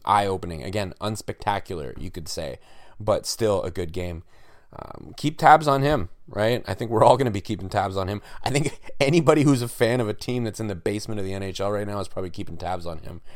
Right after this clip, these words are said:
uh, 'cause we wanna see how he does. So we'll keep an eye on that. Um, all in all,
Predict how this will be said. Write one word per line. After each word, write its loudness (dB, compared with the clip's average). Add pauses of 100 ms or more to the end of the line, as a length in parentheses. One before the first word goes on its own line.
(360)
uh, -4
'cause -10
we -4
wanna -2
see -2
how 4
he 2
does. 0 (200)
So -2
we'll -6
keep -10
an -6
eye -6
on -4
that. -10 (760)
Um, -10
all 10
in 4
all, 2